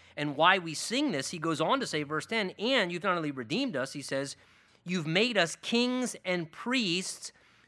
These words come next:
to our God, and we shall reign on the earth." So the redemptive work of Jesus not only saves us from being slaves of sin and slaves of Satan spiritually, but it also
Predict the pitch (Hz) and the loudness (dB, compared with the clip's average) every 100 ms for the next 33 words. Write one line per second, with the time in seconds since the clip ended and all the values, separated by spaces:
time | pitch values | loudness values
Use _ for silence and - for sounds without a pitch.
0 | - - 233 202 185 180 247 226 190 196 | -6 0 6 6 6 6 6 8 6 4
1 | 165 180 160 202 247 - 214 196 175 156 | -2 -4 -4 -2 -2 0 4 4 4 0
2 | 190 240 220 175 170 185 - - - - | 2 4 4 2 2 -2 -8 -20 -20 -20
3 | _ 190 185 202 202 208 185 254 311 123 | _ 4 4 4 0 -2 2 4 4 2
4 | - 190 196 185 269 294 254 208 208 180 | -2 -4 -2 2 2 2 -2 2 2 0
5 | 127 220 294 208 165 208 220 254 208 - | -6 -4 -2 -2 -2 -4 -4 -6 -6 -6
6 | - 220 285 233 170 175 175 185 170 165 | -2 0 0 -2 2 2 0 -4 -2 -2
7 | 160 156 - - 175 196 226 190 143 120 | -4 -4 -6 -2 -2 -2 -2 -4 -6 -6
8 | - - 190 196 202 196 - - - 143 | -4 0 0 0 -2 -6 -12 -18 -6 -4
9 | 135 - 175 180 202 214 165 143 123 - | -4 -6 0 2 2 0 -2 -6 -6 0
10 | 180 196 156 151 - 220 262 226 160 151 | 0 0 -2 -8 -6 -2 0 -2 -2 -2
11 | 151 160 - - _ - 202 190 220 330 | -2 -4 -14 -20 _ 0 2 4 6 6
12 | - 202 | 6 -2